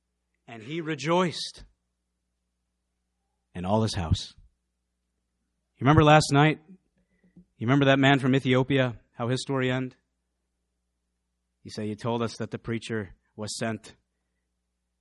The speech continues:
And then you told us that the treasure was spent.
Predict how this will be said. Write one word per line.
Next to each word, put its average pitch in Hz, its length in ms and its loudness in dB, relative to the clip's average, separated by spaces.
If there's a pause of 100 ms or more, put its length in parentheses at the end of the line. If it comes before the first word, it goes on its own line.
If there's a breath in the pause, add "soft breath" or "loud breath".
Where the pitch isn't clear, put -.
(160)
And 110 100 -16
then 147 120 -4
you 143 80 -4
told 139 320 -2
us 135 180 -2
that 123 220 -6
the 120 200 -2 (680 soft breath)
treasure 139 640 2
was 113 200 -6 (100)
spent. 123 520 -6